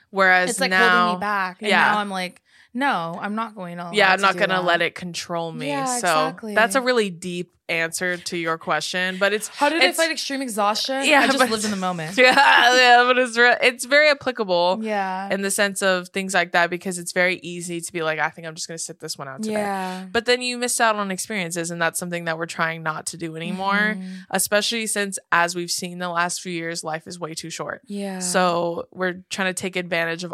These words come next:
Speaker 1: all the opportunities that we, I get very lucky enough to get
Speaker 2: Yeah.
Speaker 1: and include everybody with. And
Speaker 2: Mm-hmm.
Speaker 1: so, like, we're like, "You know what? We're gonna do it. We're gonna do it. We're gonna do it."
Speaker 2: Yeah.
Speaker 1: Like, just like when we did Neon Carnival, like,
Speaker 2: I know.
Speaker 1: obviously I had to work when I went to Neon Carnival, but, like,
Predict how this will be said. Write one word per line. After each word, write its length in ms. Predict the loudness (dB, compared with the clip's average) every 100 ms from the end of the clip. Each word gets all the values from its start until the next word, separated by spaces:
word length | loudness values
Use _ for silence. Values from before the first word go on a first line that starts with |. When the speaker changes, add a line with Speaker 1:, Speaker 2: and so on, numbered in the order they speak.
| -2
Speaker 1:
all 140 | -2
the 100 | -2
opportunities 720 | -6 -6 -10 -10 -10 -10 -6
that 220 | -4 -4
we, 380 | -4 -8 -6 -10 _ _ -20 -10
I 100 | -2
get 180 | 4 4
very 220 | 4 2 2
lucky 400 | -2 -4 -4 -4
enough 260 | -2 -2
to 100 | -4 -4
get 380 | 2 2 2
Speaker 2:
Yeah. 260 | 0 -4 -4 -4
Speaker 1:
and 100 | -2
include 540 | -2 -6 -6 -4 0
everybody 520 | -2 -2 -2 -2 -2
with. 440 | -2 -2 -2 -4 -8
And 160 | -6
Speaker 2:
Mm-hmm. 60 | -6
Speaker 1:
so, 240 | -4 -2
like, 200 | -2 -4 -6
we're 160 | -10
like, 180 | -8 -10
"You 60 | -2
know 80 | 2
what? 120 | 2
We're 100 | 4
gonna 140 | 2 2
do 160 | 0
it. 40 | 0
We're 80 | -2
gonna 140 | -2
do 80 | -2
it. 40 | -2
We're 80 |
gonna 160 | -2 -2
do 140 | 0
it." 120 | -2 -2
Speaker 2:
Yeah. 340 | -2 0 4
Speaker 1:
Like, 280 | 4 4 0 -10
just 220 | -2 0
like 120 | 0
when 100 | 0
we 100 | -4
did 160 | -4 -4
Neon 320 | -2 0 -2
Carnival, 500 | 0 -2 0 0 0
like, 140 | 0 -2
Speaker 2:
I 80 | -4
know. 400 | -6 -6 -2 4
Speaker 1:
obviously 340 | 4 4 4
I 100 | 4
had 160 | 6 2
to 80 | 2
work 280 | 2 2
when 100 | 0
I 20 | 0
went 180 | 0
to 100 | -2
Neon 200 | -2 -2
Carnival, 400 | 0 0 2 0
but, 280 | 2 2 2
like, 280 | 0 0 0